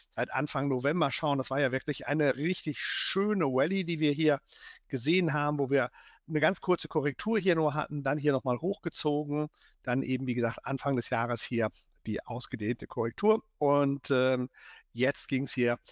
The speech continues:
wieder nach oben und wir haben es am Montag auch bei uns schon im Screening-Prozess gesehen. Wir haben wirklich viele gute Werte im S und P.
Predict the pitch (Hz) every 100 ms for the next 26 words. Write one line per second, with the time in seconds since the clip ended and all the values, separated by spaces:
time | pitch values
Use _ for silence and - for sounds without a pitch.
0 | - _ - 107 117 196 202 165 - -
1 | 156 160 151 147 139 127 - 123 117 123
2 | 139 147 131 127 131 127 - - 139 123
3 | 139 120 - - 190 214 165 - - 151
4 | - 131 143 143 123 113 - 131 - 190
5 | 190 160 160 139 131 131 147 131 131 127
6 | - 113 113 - 180 208